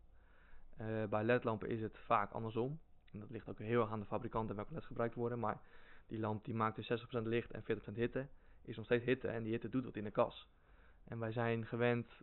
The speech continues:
om, eh, met zonté te werken, dus dat betekent dat je van onderaf met je buisrailverwarming hitte in de kas brengt.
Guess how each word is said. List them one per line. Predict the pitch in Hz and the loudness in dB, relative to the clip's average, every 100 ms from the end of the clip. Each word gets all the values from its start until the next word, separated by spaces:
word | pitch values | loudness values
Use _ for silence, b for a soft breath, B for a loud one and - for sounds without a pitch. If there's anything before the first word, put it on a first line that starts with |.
| - | -8
om, | 117 113 110 107 - | -4 -2 -2 -4 -6
eh, | 110 | -6
met | 110 - | -6 -6
zonté | 117 123 | 2 2
te | 120 | 4
werken, | 113 120 135 147 | 6 6 6 0
dus | 113 | 0
dat | - | -4
betekent | - 110 107 104 | -2 -2 -2 -4
dat | 147 | -8
je | 110 | -10
van | 110 110 | -6 -4
onderaf | - 127 113 113 - | -2 0 4 2 2
met | 110 | -6
je | 110 107 107 110 110 | -2 -2 -2 -4 2
buisrailverwarming | 113 113 123 117 113 113 110 107 | 2 4 4 4 4 4 2 0
hitte | 120 - 113 | -2 2 2
in | 113 | 2
de | |
kas | 113 120 | 2 2
brengt. | 113 110 107 | 2 -4 -6